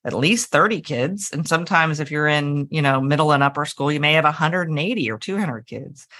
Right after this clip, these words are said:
And so, and then you're exhausted with trying to keep up with grading. Gosh, if you have somebody, uh, that, that has an I E P or that has another need or that isn't getting it and trying to reteach that, and then are you gonna go home and say, "Okay, I'm gonna <laughs> go read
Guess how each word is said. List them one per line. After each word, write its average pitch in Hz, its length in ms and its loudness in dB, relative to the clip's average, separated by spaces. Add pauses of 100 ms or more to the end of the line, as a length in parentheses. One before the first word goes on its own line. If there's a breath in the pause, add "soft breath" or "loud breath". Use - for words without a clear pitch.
(400 loud breath)
And 151 160 0
so, 156 260 4
and 151 180 2
then 190 160 4
you're 202 140 2
exhausted 165 420 0
with 151 120 -4
trying 160 180 0
to 147 60 -6
keep - 160 -12
up - 80 -14
with - 120 -16
grading. 190 520 2
Gosh, 175 260 2
if 160 80 -8
you 156 80 -6
have 156 100 -4
somebody, 165 300 0
uh, 143 160 0 (160)
that, 131 220 -4 (160)
that 135 180 2
has 151 180 -2
an 131 80 -4
I 131 180 2
E 117 40 -8
P 202 560 0 (380 loud breath)
or 156 120 2
that - 180 0
has 143 240 -2
another 139 320 4
need 185 720 -2 (220 loud breath)
or 147 60 0
that 131 160 2
isn't 147 320 -2
getting 160 380 2
it 175 220 -2
and 139 120 -8
trying 160 280 2
to 143 140 -4 (160)
reteach 156 460 -4
that, 147 340 2 (380 loud breath)
and 160 200 0
then 208 520 2
are 175 80 2
you 170 120 0
gonna 175 160 -2
go 175 140 -2
home 175 280 -2
and 170 120 -6
say, 156 160 2
"Okay, 180 160 -2
I'm 165 160 0
gonna - 420 -2
<laughs> 269 40 -6
go 240 160 2
read 185 480 -8